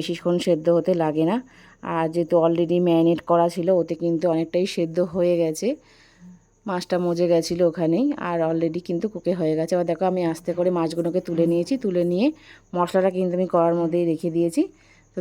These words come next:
দেখো এই মশলাটার মধ্যেই আমি হাফ কেজি চাল একদম ধুয়ে জল ঝরে রেখে দিয়েছিলাম,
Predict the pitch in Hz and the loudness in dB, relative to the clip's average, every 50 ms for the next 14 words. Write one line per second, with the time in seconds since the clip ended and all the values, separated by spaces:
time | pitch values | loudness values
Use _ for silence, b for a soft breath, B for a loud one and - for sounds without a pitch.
0 | 175 180 175 - 214 196 185 185 180 170 165 165 175 165 175 175 180 170 170 160 | -2 -2 0 2 2 2 2 2 0 0 -2 -2 -2 -2 -2 -2 0 -2 -2 -2
1 | 160 165 180 180 175 170 170 170 170 165 165 B B B B B _ - 180 175 | -2 -2 -2 0 2 2 2 2 0 0 -2 B B B B B _ -4 -4 -4
2 | - - - 175 170 175 175 170 - - 180 165 170 175 180 175 165 165 175 175 | -4 -4 -4 -2 0 -2 -2 -2 -2 -2 0 2 2 2 0 0 0 0 -2 -2
3 | 175 160 156 170 185 170 170 180 175 170 180 165 160 165 170 170 165 180 180 165 | -2 -2 -4 -2 2 2 2 2 2 2 2 2 4 2 2 0 0 -2 0 0
4 | 170 175 170 156 170 175 170 175 175 175 190 196 254 | 2 0 0 0 0 0 0 -2 0 0 0 0 0